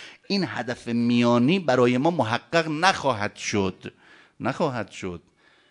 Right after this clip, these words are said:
علت این که شما این مقدار الان بی تربیتی ها در جامعه دارید می‌بینید. هر کی رو شما الان نگاه کنید میگه: «من محب امیرالمؤمنینم.» اما نگاه کنید چقدر ماها دل آزرده ایم از این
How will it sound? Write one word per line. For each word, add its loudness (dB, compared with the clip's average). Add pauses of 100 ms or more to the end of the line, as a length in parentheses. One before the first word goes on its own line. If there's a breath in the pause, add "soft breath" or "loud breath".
(360 soft breath)
علت 0
این 0
که -4
شما -2
این 0
مقدار 2
الان 2
بی -10
تربیتی -4
ها -2
در 0
جامعه 0
دارید -4
می‌بینید. -6 (1200 soft breath)
هر 6
کی -2
رو 2
شما 4
الان 2
نگاه 2
کنید 0
میگه: -2
«من 4
محب 2
امیرالمؤمنینم.» -2
اما 0
نگاه -2
کنید -4 (680 soft breath)
چقدر -2
ماها -6
دل 2
آزرده 0
ایم -2
از -6
این -6